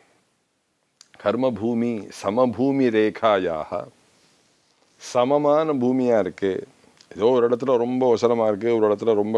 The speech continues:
கொள்ளமா இருக்கு அப்படின்லாம் இல்லாம சமமான பூமியா உள்ளது பாரத தேசம். அது மாத்திரமில்ல, இங்க கர்ம பூமி, இங்க வந்து கர்மா அனுஷ்டானம் பண்ணினாலேயானால் அது ஒண்ணுக்கு கோடிய பலனை கொடுக்கக்கூடியது. அதனாலே இந்த பாரத தேசத்துக்கு கர்ம பூமின்னு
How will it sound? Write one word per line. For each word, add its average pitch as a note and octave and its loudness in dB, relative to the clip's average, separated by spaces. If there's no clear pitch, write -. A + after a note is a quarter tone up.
கொள்ளமா G#2+ 2
இருக்கு F2+ -6
அப்படின்லாம் A2+ 0
இல்லாம A2 0
சமமான A#2+ 2
பூமியா A2+ 0
உள்ளது F#2+ -4
பாரத F#2 -4
தேசம். - -18
அது B2 2
மாத்திரமில்ல, C#3+ 0
இங்க A#2+ 0
கர்ம C3+ 0
பூமி, C3 0
இங்க A#2+ 0
வந்து C3 -2
கர்மா B2 2
அனுஷ்டானம் B2+ -2
பண்ணினாலேயானால் A2+ -2
அது B2 2
ஒண்ணுக்கு C3 -4
கோடிய A2+ 2
பலனை A2 2
கொடுக்கக்கூடியது. A2 0
அதனாலே A2+ 0
இந்த G2+ -4
பாரத A2+ 2
தேசத்துக்கு G2+ -6
கர்ம A#2+ -2
பூமின்னு G#2 -2